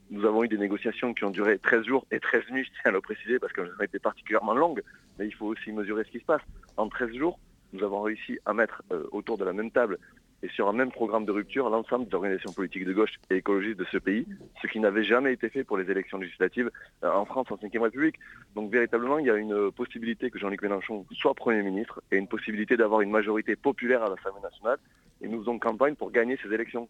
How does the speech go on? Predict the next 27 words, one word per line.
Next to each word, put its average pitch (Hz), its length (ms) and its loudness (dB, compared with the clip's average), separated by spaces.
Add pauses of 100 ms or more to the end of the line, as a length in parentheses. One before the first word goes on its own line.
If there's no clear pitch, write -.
C'est - 100 -10
pas 107 100 0
une 101 120 -4
campagne 104 340 0
de 101 80 -2
témoignage, 104 480 0
c'est 87 80 -12
une 92 80 -12
campagne 113 440 0 (280)
pour - 160 -2
imposer 123 320 0
une 143 140 -2
cohabitation 110 640 -2
à 95 60 -4
Emmanuel 95 320 -6
Macron. 147 320 -6 (480)
Et 98 60 -4
je 104 40 -6
termine 107 300 -2
sur - 200 -8
un 123 60 -2
chiffre. - 280 -8 (720)
Euh, 87 240 2
dès 147 120 6
le 143 100 2
soir, 127 400 2 (220)
euh, 87 220 -10